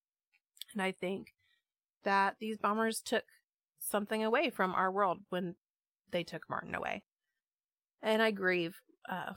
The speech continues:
for him with his family. The next victim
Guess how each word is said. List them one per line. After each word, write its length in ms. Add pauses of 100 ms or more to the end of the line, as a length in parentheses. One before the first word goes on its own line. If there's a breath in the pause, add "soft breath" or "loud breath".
for 160
him 180
with 140
his 180
family. 480 (1400)
The 80
next 400
victim 400